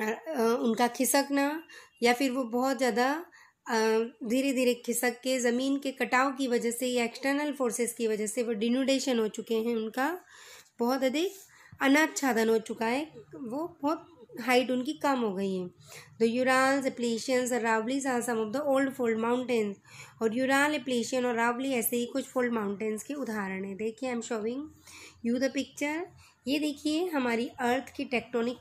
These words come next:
प्लेट्स थी, जब दोनों तरफ से कंप्रेस और नीचे से पुश हुआ इंटरनल फोर्सेस की वजह से,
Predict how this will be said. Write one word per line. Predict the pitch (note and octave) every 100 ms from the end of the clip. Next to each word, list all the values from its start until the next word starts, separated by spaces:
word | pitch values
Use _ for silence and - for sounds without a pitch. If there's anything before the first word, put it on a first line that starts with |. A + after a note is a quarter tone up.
| -
प्लेट्स | C4 A3 - C#4+
थी, | C#4
जब | B3+ F#3+
दोनों | G#3+ G#3+ C#4+
तरफ | D4 C4 - -
से | B3+ B3 C#4+ - - - - _
कंप्रेस | C4+ B3+ B3 C#4 D4 E4 - - - _ A#3
और | A#3
नीचे | B3+ D4 E4 D#4
से | D4 A#3+ -
पुश | D#4 D#4+ C4+
हुआ | A#3+ A3+ B3+ D4 - - - - - - - -
इंटरनल | C#4 C4+ D#4 E4+ F4
फोर्सेस | D#4 A#3+ B3 A#3
की | - A#3
वजह | A3 A3+
से, | A3 B3+ B3+ C#4+